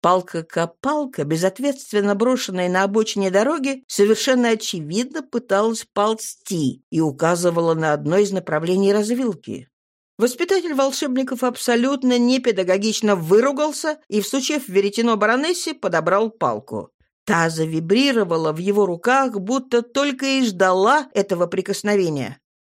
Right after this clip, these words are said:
"Вот черт!" Вольга выглядела уже не просто обеспокоенным, но серьезно испуганным. "Что же там такое мощное, что поисковик так реагирует?"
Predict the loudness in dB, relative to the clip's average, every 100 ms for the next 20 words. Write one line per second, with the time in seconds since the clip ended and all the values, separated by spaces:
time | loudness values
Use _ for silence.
0 | _ _ -2 0 0 -4 -6 -4 -4 -6
1 | -16 -20 -20 _ -10 -2 -2 0 -4 -2
2 | -2 -2 0 0 0 0 0 -2 -4 -6
3 | -4 -4 -4 -6 -4 -2 0 2 2 -2
4 | -4 -2 -2 -2 -4 -2 -2 0 -2 -2
5 | -4 -2 0 0 -2 -8 _ _ _ -10
6 | -6 -2 0 -2 0 0 0 -6 0 4
7 | 4 4 4 4 2 -2 -6 -4 -4 -8
8 | -6 -4 2 2 2 0 0 0 0 -2
9 | 0 -2 0 2 2 2 2 0 -4 _